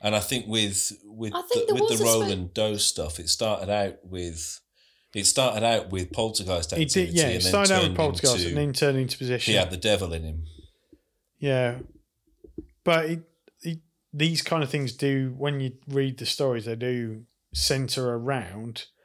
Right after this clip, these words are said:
Speaker 3: children. You very rarely come across stories where they're about elderly people or they're,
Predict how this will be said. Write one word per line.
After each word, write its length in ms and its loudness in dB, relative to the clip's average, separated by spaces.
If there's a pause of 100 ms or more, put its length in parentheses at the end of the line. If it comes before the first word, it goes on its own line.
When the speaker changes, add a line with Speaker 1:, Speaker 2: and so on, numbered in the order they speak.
(540)
Speaker 3:
children. 520 2
You 100 -2
very 380 2
rarely 360 2
come 260 -4
across 300 -4
stories 680 0
where 180 -8
they're 440 -6 (760)
about 600 -2 (340)
elderly 440 0
people 600 -4
or 160 -6
they're, 360 -2